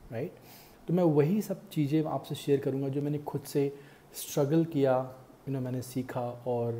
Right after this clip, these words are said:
you know, after a span of two months, uh, I can say I have got, you know, uh, hard earned two hundred some change subscribers। तो कैसे पाएँ एक young YouTuber के लिए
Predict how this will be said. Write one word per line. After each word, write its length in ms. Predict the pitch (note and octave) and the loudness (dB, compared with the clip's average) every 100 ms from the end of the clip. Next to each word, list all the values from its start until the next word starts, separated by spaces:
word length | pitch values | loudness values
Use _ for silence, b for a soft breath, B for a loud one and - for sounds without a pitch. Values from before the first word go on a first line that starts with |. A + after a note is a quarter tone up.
| A#2 | -4
you 100 | A#2 | -4
know, 80 | C3+ B2+ | -6 -6
after 240 | B2+ - D3+ | -8 -2 0
a 60 | B2+ | 0
span 260 | - B2+ B2+ | -4 -4 -4
of 100 | A#2 - | -8 -6
two 100 | C#3 C3 | -4 -4
months, 240 | A2+ A#2 - - - | -6 -8 -14 -18 -8
uh, 120 | A#2 - | -6 -4
I 80 | C3+ | -2
can 120 | D3 C3 | -2 0
say 80 | C3+ B2+ - | 0 0 -2
I 60 | A#2 | -4
have 120 | A2+ - | -2 -2
got, 160 | A#2 | 0
you 60 | B2 | 0
know, 80 | C#3 - B B B B - | -2 -6 B B B B -10
uh, 180 | B2 A#2+ - | -4 -4 -4
hard 400 | - C#3+ C#3+ C#3+ - C3+ | -2 4 4 4 0 -2
earned 260 | B2 B2 A#2+ - - | -2 -2 -8 -6 2
two 120 | C#3+ C3 | 2 2
hundred 400 | B2 A#2+ A#2+ - | -2 -2 -4 -6
some 180 | - B2 A#2+ - | -4 -4 -4 -4
change 320 | A#2 A2+ A2 - | -2 -2 -4 -10
subscribers। 720 | A2 G2 - F#2 F2 - - B B B B - | -12 -12 -14 -14 -12 -16 -18 B B B B -6
तो 60 | F#3 - | -6 -4
कैसे 340 | D#3 - F#3+ F3+ | -4 2 0 2
पाएँ 260 | B2+ F#2+ F#2 - - - - - - - - | -2 -4 -10 -16 -20 -20 -20 -20 -20 -10 -2
एक 180 | D3 - - | -2 -4 -10
young 560 | C#3+ C3 C#3+ E3 F#3 D3+ | -4 4 4 4 0 0
YouTuber 420 | C3+ C3 A#2+ B2+ | 0 0 -2 -2
के 160 | - B2+ | -2 -4
लिए 260 | A2 A#2 | -2 -4